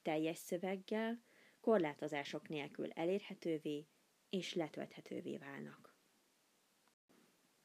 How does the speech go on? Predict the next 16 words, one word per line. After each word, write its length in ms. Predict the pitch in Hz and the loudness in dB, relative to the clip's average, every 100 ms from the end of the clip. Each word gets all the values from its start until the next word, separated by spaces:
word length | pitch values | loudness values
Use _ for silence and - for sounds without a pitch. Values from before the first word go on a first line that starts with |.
| _ _ _ _ - - - | _ _ _ _ -20 -14 2
Másik 420 | 220 226 214 185 | 4 6 4 2
lehetőség, 840 | 175 175 175 175 175 180 190 202 - - _ _ | 2 0 0 0 2 0 -2 -2 -10 -20 _ _
hogy 320 | - 185 196 - | 0 2 0 2
olyan 300 | 247 220 160 | 6 6 4
folyóiratban 840 | - 175 160 156 156 147 151 151 | 4 6 8 6 4 2 0 -2
keresgélünk, 840 | 156 156 151 - 156 147 151 156 - - - | -2 -2 -2 -2 0 2 0 -2 -8 -20 -6
mely 280 | 165 135 127 | 0 2 2
lektorált 760 | 135 - 165 160 160 170 190 - _ _ _ - | 0 0 0 2 4 2 -2 -8 _ _ _ -2
és 220 | 170 - | 0 6
teljes 340 | 208 139 139 | 8 8 4
egészében 580 | 147 143 143 - 151 156 | 0 2 2 2 2 2
nyílt 300 | 160 160 135 | 2 2 0
hozzáférésű, 1080 | - - 139 139 - 143 143 147 - 180 196 - - - | -2 -4 -4 -4 -2 0 0 0 0 0 0 -4 -20 -14
azaz 560 | - 196 196 196 214 - _ | -2 0 4 4 2 -2 _
az 180 | 202 - | -6 2
összes 460 | 220 220 - 156 | 6 6 6 -4